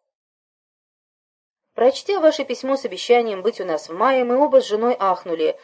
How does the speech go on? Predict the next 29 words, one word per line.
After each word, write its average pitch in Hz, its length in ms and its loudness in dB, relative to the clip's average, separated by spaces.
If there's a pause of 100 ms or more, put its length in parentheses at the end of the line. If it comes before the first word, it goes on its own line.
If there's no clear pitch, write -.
(260)
как 311 240 2
еще 269 240 -4
далеко 208 360 0
до 180 140 4
мая. 139 380 -6 (180)
А 190 120 -6
прошло 240 360 -2
три 160 180 -10
дня, 220 380 -4 (300)
показались 302 560 2
птицы 247 500 -10
и 190 40 -4
ручьи, 214 480 -8
и 196 160 -12
уже 170 240 -2
май, 269 220 0
кажется, 196 420 2
на 180 100 -10
дворе. 165 480 -2 (460)
Наш 208 240 0
душевный 180 460 -4
поклон 247 440 -2
Марье 202 300 -4
Петровне. 135 640 -8 (260)
Ваш 254 320 2
Лев 180 220 -2
Толстой. 165 600 -2 (640)
Примечание. 180 840 -2
Первое. - 540 0